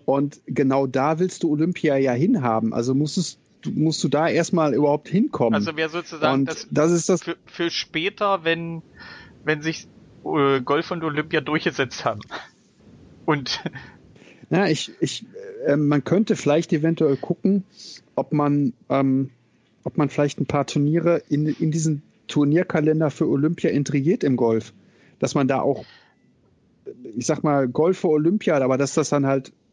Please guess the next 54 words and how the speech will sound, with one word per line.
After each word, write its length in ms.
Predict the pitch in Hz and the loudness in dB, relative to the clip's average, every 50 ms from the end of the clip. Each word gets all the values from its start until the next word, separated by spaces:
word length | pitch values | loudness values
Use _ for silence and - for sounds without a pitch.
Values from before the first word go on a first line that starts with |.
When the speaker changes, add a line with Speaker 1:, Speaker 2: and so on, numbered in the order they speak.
| _ - 127 139 147 _ | _ -18 -18 -18 -10 _
Speaker 1:
Betrieb, 420 | - 123 - - - 165 180 196 - _ _ _ - - 175 143 _ | -8 -8 -8 -4 -2 0 0 0 -2 _ _ _ -20 -20 -20 -10 _
be-, 120 | 117 101 - 165 - _ - | -6 -6 -6 -6 -12 _ 0
wirtschaftlich 540 | - 175 185 - - 185 165 - 160 139 - | 0 0 2 2 0 0 0 0 -2 -2 0
sich 140 | - 160 - | -2 -4 0
für 120 | - 160 | -2 -2
die 180 | 143 147 143 135 | -2 -2 -4 -4
Spieler 300 | - - - 151 147 143 | -2 -2 0 2 2 4
lohnt. 260 | 147 170 208 196 - | 4 4 2 2 0
Die 80 | 156 | -2
spielen 400 | 135 - - - 180 226 233 220 | -2 -2 -2 0 0 2 2 2
um 140 | - 160 139 | 2 2 2
Geld. 400 | 127 156 180 220 233 208 - - | 2 2 2 2 0 -2 -4 -4
Speaker 2:
Ja, 100 | - 269 | -6 -6
die, 220 | 262 - 139 147 - | -4 -4 -8 -10 -10
die 120 | 139 139 | -12 -14
verdienen 360 | - - 151 127 143 143 143 | -10 -10 -10 -10 -10 -12 -10
ja 60 | 160 | -10
ihr 140 | 165 170 170 | -10 -10 -8
Geld 200 | 170 220 214 202 | -6 -6 -6 -4
damit. 400 | 190 139 123 110 - - - _ _ _ _ - - - - - - | -6 -8 -8 -14 -16 -20 -20 _ _ _ _ -20 -20 -18 -18 -16 -4
Ähm, 280 | - 151 147 151 151 135 - - - _ _ | 0 0 0 0 -2 -8 -14 -20 -20 _ _
die, 100 | - - | -14 -4
also 200 | - 175 160 202 | -4 -4 -4 -4
die 100 | 180 214 | -8 -4
Frage 320 | - - 190 220 208 175 147 | 0 2 2 4 4 2 2
Speaker 1:
Eben, 60 | 147 | 0
Speaker 2:
ist 80 | 160 | -2
Speaker 1:
und 60 | 156 - | -2 -4
Speaker 2:
jetzt 200 | 214 - - 214 | -6 -6 -6 -8
nicht 180 | 190 208 208 | -8 -4 -2
auf 120 | 170 165 - | -2 -2 -2
Speaker 1:
d- 40 | |
Speaker 2:
meinen 220 | 160 143 170 220 226 | -2 -4 -4 -4 -8
Mist 220 | 180 147 - - | -12 -14 -14 -16
gewachsen, 400 | - 160 147 151 - - 262 233 | -12 -6 -6 -6 -6 -8 -14 -10
sondern 220 | 170 170 165 160 165 | -10 -10 -10 -10 -16
ich 120 | 170 - | -10 -10
habe 160 | 180 170 208 | -8 -8 -8
ja 40 | 190 | -10
das 200 | 170 180 170 - | -10 -10 -12 -10
alles 280 | - 180 175 202 190 - | -14 -12 -12 -12 -14 -12
so, 240 | 185 180 180 180 | -10 -10 -8 -8
äh, 200 | 180 - 175 156 151 - | -8 -6 -6 -6 -4 -6
was 180 | 170 165 - | -8 -8 -8
ich 140 | 190 - - | -12 -12 -12
so 160 | - 175 165 | -12 -10 -10
im, 320 | 156 175 160 156 151 - - | -8 -8 -8 -8 -10 -10 -10
im 320 | 160 143 143 143 143 - | -10 -8 -8 -10 -12 -8
Internet, 520 | - 185 185 190 208 180 180 185 185 - - | -6 -6 -2 -2 -2 0 0 -2 -2 -4 -8
äh, 120 | - - | -2 0
Speaker 1:
Nein, 80 | 131 143 | 2 4
nein. 180 | 180 185 151 113 | 4 4 2 2
Speaker 2:
zusammengetragen 680 | 104 - 165 196 214 226 - - - 185 185 185 175 | 2 0 -2 -4 -8 -10 -10 -4 -2 -2 -2 -2 -2
habe, 260 | 180 185 180 196 190 | -2 0 0 -2 -4